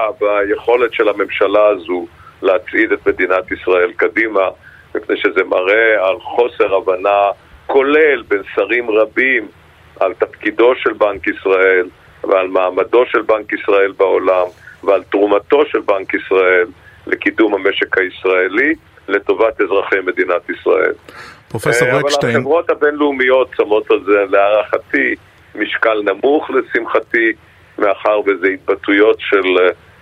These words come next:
Speaker 1: שרים חסרי אחריות שלא חשובים במיוחד.
Speaker 2: פרופסור אקשטיין, היית משנה לנגיד בנק ישראל, יש לך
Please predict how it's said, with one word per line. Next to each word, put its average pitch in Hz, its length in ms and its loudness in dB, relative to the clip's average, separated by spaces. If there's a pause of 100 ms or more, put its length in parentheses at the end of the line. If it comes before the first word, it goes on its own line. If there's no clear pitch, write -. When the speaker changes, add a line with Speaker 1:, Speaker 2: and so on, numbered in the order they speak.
(160)
Speaker 1:
שרים 104 360 2
חסרי 98 440 0
אחריות 95 540 2 (380)
שלא - 360 0
חשובים 92 480 -2
במיוחד. 85 460 -2 (1120)
Speaker 2:
פרופסור 151 420 0
אקשטיין, 131 340 -2
היית 127 180 -2
משנה 131 360 0
לנגיד 120 400 0
בנק 107 300 -2
ישראל, 113 720 0
יש 107 160 -4
לך 123 140 -2